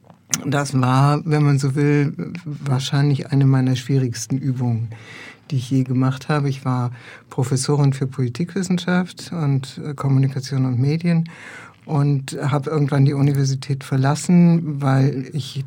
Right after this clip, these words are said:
auch den spirituellen und den psychotherapeutischen Weg gehen wollte.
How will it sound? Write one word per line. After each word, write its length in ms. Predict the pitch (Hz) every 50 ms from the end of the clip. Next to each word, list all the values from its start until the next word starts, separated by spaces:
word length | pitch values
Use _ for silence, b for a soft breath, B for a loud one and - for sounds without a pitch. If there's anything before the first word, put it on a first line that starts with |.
| - 135
auch 160 | 139 113 -
den 180 | - 131 123
spirituellen 1000 | 117 - - 180 175 180 175 - 185 175 165 156 156 151 151 151 151 151 151 165 165
und 220 | 151 139 127 131
den 160 | 127 123 123
psychotherapeutischen 1120 | 120 - - 175 165 165 165 - - 147 147 139 135 135 143 139 135 139 135 135 139 127 123
Weg 180 | 143 139 135 135
gehen 300 | - 147 143 151 147 135
wollte. 340 | 135 131 131 131 139 147